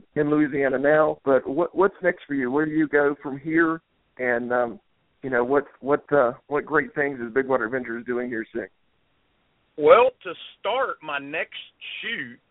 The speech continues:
Speaker 2: um, I believe he's been on your show, Captain Jamie Huff. Uh, you know, he won the Redfish Tour last year, and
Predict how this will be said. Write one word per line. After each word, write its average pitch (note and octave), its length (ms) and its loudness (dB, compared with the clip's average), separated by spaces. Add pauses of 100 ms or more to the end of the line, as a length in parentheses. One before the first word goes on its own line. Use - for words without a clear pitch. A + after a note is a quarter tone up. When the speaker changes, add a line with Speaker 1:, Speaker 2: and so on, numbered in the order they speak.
(520)
Speaker 2:
um, C3+ 480 2 (100)
I C3+ 160 -2
believe D#3+ 340 -2
he's F3 220 -10
been E3 120 2
on E3+ 240 0
your D#3 100 -4 (100)
show, F#3+ 300 0
Captain D#3 320 0
Jamie D#3+ 340 0
Huff. F3 360 2 (720)
Uh, C3 380 0 (180)
you F3 100 -4
know, D#3 120 4
he F3+ 100 -6
won F#3 300 0
the D#3 60 -2
Redfish D#3 440 2 (120)
Tour C3 280 -6
last A#2+ 300 -2 (100)
year, C3 400 -6 (200)
and C3+ 520 2